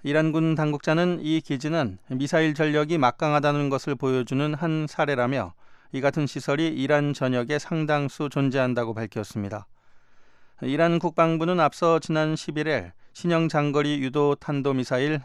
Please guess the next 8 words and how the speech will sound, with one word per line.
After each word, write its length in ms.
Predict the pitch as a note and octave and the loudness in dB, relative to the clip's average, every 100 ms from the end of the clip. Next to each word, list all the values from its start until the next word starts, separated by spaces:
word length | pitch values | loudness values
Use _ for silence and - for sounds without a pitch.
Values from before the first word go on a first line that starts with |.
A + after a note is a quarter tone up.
| - | -4
에마드를 720 | C3 C#3+ C#3+ C3+ C#3+ D#3 D#3 | 0 4 2 2 0 0 -2
실험 300 | - D#3+ D3+ | -2 -2 0
발사해 500 | C3 B2 C3+ C3 D3 | 0 0 0 2 0
성공했다며 800 | - D3 C3+ A2+ A#2+ B2+ A#2 E2+ - - - | -2 -2 -2 -2 -2 -2 -4 -8 -20 -20 -14
발사 420 | - C3+ - D3 | -4 -4 2 2
장면을 420 | C3+ C#3 C3 C3+ | 4 2 2 0
공개하기도 540 | C#3+ C#3 C3+ C3+ A#2+ A#2 | 0 0 2 2 2 -2
했습니다. 560 | A2 - A2+ G2 G2+ | -6 -6 -6 -6 -10